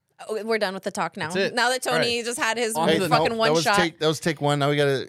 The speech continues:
Speaker 3: move to the, uh, we gotta move to the next scene.
Speaker 1: He's like, "Now let me wear the sash." <laughs>
Speaker 2: Wait, is this the
Speaker 3: Oh.
Speaker 2: big, big news?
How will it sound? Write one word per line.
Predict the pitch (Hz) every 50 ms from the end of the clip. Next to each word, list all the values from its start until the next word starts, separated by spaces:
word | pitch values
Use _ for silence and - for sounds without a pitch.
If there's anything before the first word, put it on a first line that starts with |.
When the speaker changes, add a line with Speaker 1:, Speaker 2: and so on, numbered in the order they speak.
| -
Speaker 3:
move | - 143 139 143 135 -
to | - 135
the, | 127 80
uh, | 78 110 123 113 -
we | - 113 123
gotta | 131 123
move | 123 123 113
to | 123
the | 117
next | 117 113 107 -
scene. | - 113 110 117 - - _ _ _ _ _ _ _
Speaker 1:
He's | - 240 226 240
like, | 226 220 226
"Now | 233 226 226
let | 233 285 311
me | 339 320
wear | 233 220 202
the | 196 190
sash." | - 185 165 151 180 - - - - - _ -
<laughs> | - - - - - - 359 - - - 427 - 262 254 - - 508 - - - - - - 381 - - - 370 - -
Speaker 2:
Wait, | 147 - 190 180
is | 156 147 143
this | 185 202 -
the | - 165 147
Speaker 3:
Oh. | 110
Speaker 2:
big, | 131 139 156 185 185 175 170
big | 208 214 220 208 208
news? | 220 220 220 226 240 240 226 - - -